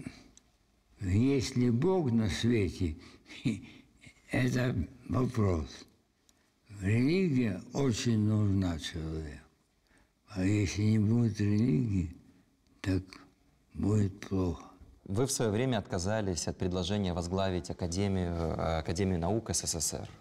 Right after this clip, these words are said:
Speaker 1: Да.
Speaker 2: Э, да, почему? Ведь тогда, если не ошибаюсь, это было предложение, э, которое звучало от самого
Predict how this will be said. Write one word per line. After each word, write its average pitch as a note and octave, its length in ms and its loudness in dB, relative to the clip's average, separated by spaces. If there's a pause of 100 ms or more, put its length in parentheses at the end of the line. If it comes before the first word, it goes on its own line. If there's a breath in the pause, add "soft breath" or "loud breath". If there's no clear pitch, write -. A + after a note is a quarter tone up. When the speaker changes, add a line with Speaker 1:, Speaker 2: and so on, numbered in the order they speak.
(120)
Speaker 1:
Да. G2 80 0
Speaker 2:
Э, G2+ 320 2
да, F#2 360 0
почему? A2 460 -2
Ведь - 380 -4
тогда, F#2+ 380 -2
если G#2 220 -2
не F#2 100 0
ошибаюсь, F#2+ 440 -2
это - 140 -4
было F#2+ 200 -2
предложение, F#2 680 -2 (480 loud breath)
э, E2 260 -2
которое F#2 240 -2
звучало F2 440 -2
от F#2+ 100 -2
самого C3 180 2